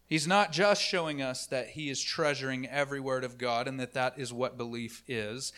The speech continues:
He's answering a difficult question. And I apologize, but you do have to put your thinking caps on today, okay?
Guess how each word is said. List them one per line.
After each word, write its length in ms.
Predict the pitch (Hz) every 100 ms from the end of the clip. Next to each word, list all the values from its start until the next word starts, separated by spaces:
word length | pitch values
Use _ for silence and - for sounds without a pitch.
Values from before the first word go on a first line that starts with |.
| -
He's 180 | - 185
answering 540 | 190 214 208 208 190 170
a 40 |
difficult 560 | 143 151 160 - 147 -
question. 680 | 180 170 - 127 101 98 - _ _ _ _ _ _ _ _ _ _ _ - -
And 320 | 135 147 147 - _ _ -
I 100 | 143
apologize, 680 | 151 220 226 160 139 135 135
but 180 | 147
you 120 | 151 156
do 240 | 147 220
have 200 | 196 190
to 60 | 185
put 200 | 185 180
your 100 | 160
thinking 340 | 190 180 180
caps 300 | 160 147 135
on 180 | 139 120
today, 360 | 123 117 101 - _ _
okay? 360 | - 139 151 170